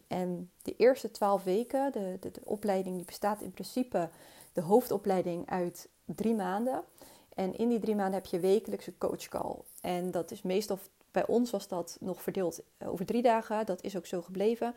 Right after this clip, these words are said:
Ik weet niet of dat bij drie dagen blijft. Maar gemiddeld zit je tussen de zes en tien personen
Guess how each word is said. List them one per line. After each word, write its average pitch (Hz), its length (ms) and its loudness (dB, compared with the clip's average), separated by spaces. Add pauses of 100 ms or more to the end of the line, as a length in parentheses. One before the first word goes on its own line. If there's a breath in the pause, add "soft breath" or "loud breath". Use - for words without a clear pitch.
(260 loud breath)
Ik - 60 -20
weet 190 160 2
niet 196 160 0
of 190 140 -6
dat 180 140 -2
bij 170 140 0
drie 185 200 -2
dagen 170 300 -4
blijft. 196 380 2 (320 loud breath)
Maar - 120 -2
gemiddeld 226 380 8
zit 208 200 -2
je 196 140 -2 (180)
tussen 185 260 -2
de 175 80 -4
zes 196 260 4
en 185 140 -4
tien 190 180 -2
personen 170 600 2